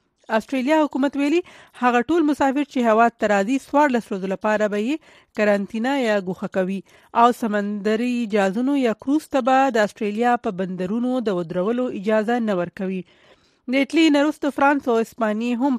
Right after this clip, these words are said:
په هیواد کې د کرونا وایرس مخنیوي په خاطر په تګ راتګ بندیز لګولی دی.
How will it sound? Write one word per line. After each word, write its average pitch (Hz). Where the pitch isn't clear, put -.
په 202
هیواد 208
کې 254
د 208
کرونا 196
وایرس 208
مخنیوي 196
په -
خاطر 190
په 196
تګ 208
راتګ 185
بندیز 185
لګولی 175
دی. 180